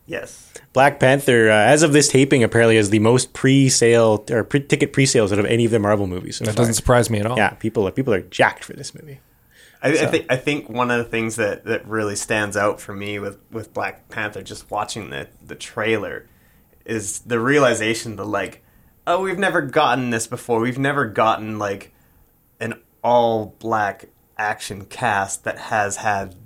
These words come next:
Speaker 1: this much hype and money put into the marketing.
Speaker 2: Yeah.
Speaker 1: And that,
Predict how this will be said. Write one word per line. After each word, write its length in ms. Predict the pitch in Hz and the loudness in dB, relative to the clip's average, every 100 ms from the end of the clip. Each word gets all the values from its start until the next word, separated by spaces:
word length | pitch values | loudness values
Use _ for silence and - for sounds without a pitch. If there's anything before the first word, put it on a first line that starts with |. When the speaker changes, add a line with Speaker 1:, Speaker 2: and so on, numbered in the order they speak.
| - | -14
Speaker 1:
this 300 | 98 117 - | -4 -4 -4
much 640 | 113 110 107 - - - - _ _ _ | -6 -4 -2 -4 -10 -14 -18 _ _ _
hype 400 | - 120 104 - 104 | -4 -2 -2 -8 -12
and 200 | 104 101 | -10 -6
money 340 | 104 104 98 | -4 -4 -6
put 180 | - 113 | -6 -4
into 260 | 101 101 110 | -4 -6 -10
the 100 | 92 | -10
marketing. 600 | 90 101 127 156 202 190 | -10 -10 -10 -12 -12 -2
Speaker 2:
Yeah. 200 | 113 92 101 | 0 0 -2
Speaker 1:
And 200 | 110 107 | -4 -2
that, 280 | 104 104 | -2 -2